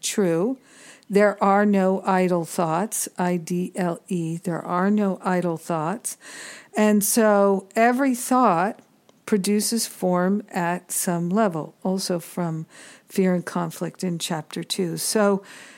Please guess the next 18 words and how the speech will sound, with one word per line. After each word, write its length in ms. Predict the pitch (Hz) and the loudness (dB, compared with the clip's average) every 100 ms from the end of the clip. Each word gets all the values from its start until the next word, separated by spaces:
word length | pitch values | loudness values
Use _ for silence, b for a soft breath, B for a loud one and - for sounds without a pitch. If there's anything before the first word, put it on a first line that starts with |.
| B B _ - 247 _ | B B _ -20 -20 _
putting 320 | 285 294 285 | 0 2 4
those 400 | 240 240 240 240 | 4 4 4 2
two 240 | - 240 208 | 0 0 0
together, 760 | 202 190 214 190 165 160 247 - _ _ _ _ _ - | -2 0 2 2 0 -2 -4 -6 _ _ _ _ _ 0
all 160 | 202 233 | 2 2
thought 360 | 226 202 208 | 2 2 2
produces 460 | - 196 196 196 185 | 0 0 0 -2 -6
form 500 | - 190 185 185 - | -2 0 2 0 -4
at 280 | 185 175 - | -4 -4 -4
some 340 | - 190 170 165 | -2 0 0 -2
level, 560 | 180 170 160 165 - _ | -2 -2 -2 -4 -6 _
and 200 | 196 185 | 0 2
there 140 | 175 170 | 0 0
are 260 | 190 202 | 2 2
no 260 | 202 180 180 | 2 0 0
idle 360 | 190 180 175 160 | 0 0 0 -4
thoughts. 800 | - 196 180 160 180 - - - B B B B B B B | -4 -4 -2 -2 -6 -8 -8 -8 B B B B B B B
I, 760 | - 202 202 202 202 196 196 | 2 6 6 6 6 4 2